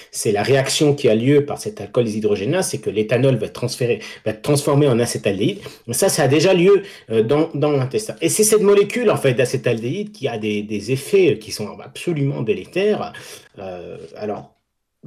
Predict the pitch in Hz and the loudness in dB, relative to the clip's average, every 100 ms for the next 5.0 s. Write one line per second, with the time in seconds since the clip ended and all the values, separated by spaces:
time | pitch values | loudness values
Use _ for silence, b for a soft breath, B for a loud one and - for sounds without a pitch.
0 | 135 - 117 - 160 143 160 147 - B | -12 -6 -6 -2 0 2 2 2 -2 B
1 | 107 107 135 117 110 113 120 120 131 127 | -10 -6 -4 0 0 0 0 2 0 -2
2 | - 131 - 135 123 113 113 120 123 123 | -8 -10 -2 -2 -2 -6 -8 -6 -4 -4
3 | 123 113 117 123 127 120 - 113 113 107 | -4 -4 -2 0 0 -2 -2 -2 0 0
4 | 110 113 104 139 139 - - - 110 101 | -4 -6 -4 0 2 0 -4 -12 -12 -14